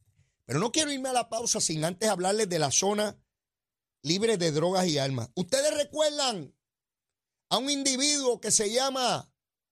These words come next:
Pedro Rosselló González? Que si se acuerdan de ese hombre. ¿Se acuerdan que fue gobernador por allá en los noventa? Hace tiempo ya. Ya está viejito, ¿sabe? Está viejito.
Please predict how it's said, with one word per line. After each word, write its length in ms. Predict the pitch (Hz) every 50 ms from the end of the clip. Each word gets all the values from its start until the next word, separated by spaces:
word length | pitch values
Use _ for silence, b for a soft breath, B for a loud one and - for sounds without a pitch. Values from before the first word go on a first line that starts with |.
| _ _ _ _
Pedro 340 | - 247 262 262 269 262 254
Rosselló 400 | 240 247 247 - 254 247 254 254
González? 560 | 254 254 240 - 269 247 233 202 - 127 - _
Que 100 | - 165
si 160 | 131 - 165
se 100 | - -
acuerdan 440 | 143 - 165 170 180 214 226 220 214
de 100 | 214 220
ese 160 | 226 - 247
hombre. 440 | 240 254 302 339 - - - - _ _ _ _ _ _ _ _ _ _ _ _ _ _ _ _ _ -
¿Se 60 | 147
acuerdan 320 | 139 196 254 285 311 277
que 100 | - 247
fue 160 | 202 - 254 262
gobernador 480 | 269 277 277 269 269 262 262 277 269
por 160 | - 269 262
allá 200 | 240 233 240 262
en 80 | 269 269
los 80 | 262 247
noventa? 520 | 247 247 262 277 277 220 - - 120 - _ _ _ _ _
Hace 200 | - - - 180
tiempo 400 | 180 190 240 277 311 - 277 262
ya. 340 | 254 269 339 370 349 - _ _ _ _ _ _ _ _ _ _ _ _ _ _ _ _ _ _ _ _ _
Ya 60 | - 135
está 180 | - - 226
viejito, 500 | 254 285 277 262 285 339 359 - 320 233
¿sabe? 500 | - 240 277 349 349 349 254 151 - _ _ _ _ _ _
Está 160 | - - 196
viejito. 680 | 233 269 262 262 294 339 339 - 320 262 - - _